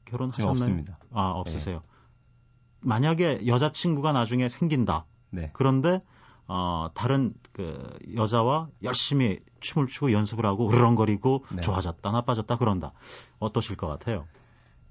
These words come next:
Speaker 2: 아, 전에 그런 경험이 있었는데,
Speaker 1: 예.
Speaker 2: 네, 다른 여자친구가 있었는데 이걸 잘 이해를 못 하더라고요.
Speaker 1: 어.
Speaker 2: 저랑 그 파트너의 관계를.
Speaker 1: 예.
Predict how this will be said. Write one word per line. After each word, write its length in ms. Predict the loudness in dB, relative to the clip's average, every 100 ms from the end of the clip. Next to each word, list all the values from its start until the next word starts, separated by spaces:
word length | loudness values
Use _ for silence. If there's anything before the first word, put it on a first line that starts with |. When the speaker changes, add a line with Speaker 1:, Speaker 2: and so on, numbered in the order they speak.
| -20 -20 -20 -14
Speaker 2:
아, 100 | -4
전에 340 | 0 2 2
그런 200 | 2 2
경험이 300 | 4 4 4 4
있었는데, 680 | 2 2 2 2 2 2
Speaker 1:
예. 160 | 0 0
Speaker 2:
네, 280 | 0 0 0
다른 260 | 2 2 2
여자친구가 440 | 2 2 2 0
있었는데 260 | 0 0 0
이걸 140 | 0
잘 140 | 0 4
이해를 220 | 4 4
못 180 | 4 4
하더라고요. 720 | 4 4 2 2 2 2 -2
Speaker 1:
어. 240 | -2 -2 0
Speaker 2:
저랑 200 | 2 2
그 140 | 0
파트너의 500 | 0 0 2 2 2
관계를. 640 | 0 0 0 -2 -4 -4 -4
Speaker 1:
예. 360 | -4 -4 -6